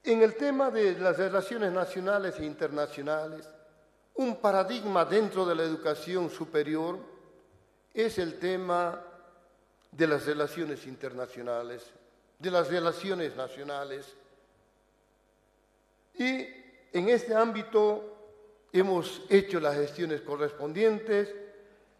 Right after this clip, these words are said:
y hemos logrado concretar siete convenios internacionales, dieciocho convenios nacionales y veintinueve convenios departamentales.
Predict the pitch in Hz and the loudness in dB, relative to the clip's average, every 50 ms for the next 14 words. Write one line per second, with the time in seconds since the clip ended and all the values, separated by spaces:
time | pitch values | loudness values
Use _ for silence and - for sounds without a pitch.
0 | _ _ _ 175 180 226 233 226 214 190 190 190 175 190 208 214 208 208 196 202 | _ _ _ 0 2 4 6 6 4 4 4 0 0 0 0 0 2 0 -2 -2
1 | - 170 170 165 160 - 165 170 160 165 175 185 190 196 190 185 190 - - - | -2 -2 -2 -2 -4 -4 -4 -6 -4 -2 0 2 2 2 0 -2 -6 -12 -16 -18
2 | - - - - - - _ _ - - - - - 262 269 302 277 - - 226 | -20 -20 -20 -20 -20 -20 _ _ -20 -20 -18 -10 -4 -2 -2 -2 -2 2 2 2
3 | 190 - - 175 175 180 175 170 208 208 202 202 185 175 160 - - - - - | 2 2 -2 -2 -2 -2 -2 0 0 0 0 0 -2 -4 -4 -6 -12 -16 -18 -20
4 | - - - - _ _ - 277 277 240 208 - - 180 156 143 139 135 131 127 | -20 -20 -20 -20 _ _ -2 0 0 0 0 2 4 4 4 4 4 0 0 0
5 | - 131 127 127 127 113 98 104 139 180 170 - - - - - - - - _ | -4 -6 -4 -2 -2 -2 -2 -4 -6 -6 -8 -12 -16 -20 -20 -20 -20 -20 -20 _
6 | _ _ _ _ _ _ _ _ _ _ _ _ _ _ _ _ - - _ 143 | _ _ _ _ _ _ _ _ _ _ _ _ _ _ _ _ -20 -20 _ -8
7 | 196 226 233 214 220 - 226 262 285 277 277 277 262 254 220 190 175 - - - | -2 0 0 0 0 -6 -6 0 0 0 0 0 -2 0 0 0 0 -4 -8 -14
8 | - - 180 185 180 175 170 165 208 220 220 214 208 202 190 170 147 - - - | -6 2 4 4 4 4 2 6 6 6 8 6 4 2 2 2 2 -2 -6 -12
9 | - - 123 147 196 226 214 - - - 170 156 143 135 131 123 123 127 139 175 | -12 -10 -2 2 4 4 4 4 2 0 0 2 4 4 4 4 2 2 0 0
10 | 185 - - - - - - - - - - _ _ _ _ _ _ - 294 247 | -2 -6 -10 -14 -18 -20 -20 -20 -20 -20 -20 _ _ _ _ _ _ -2 -2 -2
11 | 196 185 226 226 220 220 - - 208 202 208 247 254 247 240 233 233 - 185 196 | 6 8 8 8 8 2 -4 -4 -2 0 4 4 6 6 6 4 2 2 0 0
12 | 190 190 190 208 214 208 214 214 208 202 190 - - - 139 139 208 208 202 202 | 0 2 2 2 2 2 2 0 0 0 0 -2 -8 -14 -2 4 4 4 4 4
13 | - 196 170 160 - - 147 143 151 147 131 - - 127 120 110 104 107 107 104 | 4 2 2 2 4 2 2 2 2 0 -2 -2 -2 -2 -2 -2 -2 -6 -8 -10
14 | - | -12